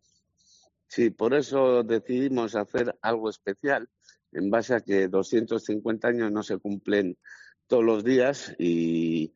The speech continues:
hemos querido dar ese carácter, aparte de benéfico, un carácter que sea un poco triunfalista y para que la gente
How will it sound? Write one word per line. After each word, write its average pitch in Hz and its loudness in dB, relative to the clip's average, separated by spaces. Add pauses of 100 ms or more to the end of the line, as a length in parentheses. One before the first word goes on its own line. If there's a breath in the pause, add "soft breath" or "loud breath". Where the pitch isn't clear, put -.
(300 loud breath)
hemos 95 0
querido 98 4
dar 98 2
ese 90 2
carácter, 90 0 (520 loud breath)
aparte 101 0
de 98 4
benéfico, 107 0
un 104 -2
carácter 101 -2 (320 loud breath)
que 85 -6
sea 107 0
un 95 0
poco 95 2
triunfalista 117 0
y 98 0
para 85 -4
que 90 -2
la 87 0
gente 98 -2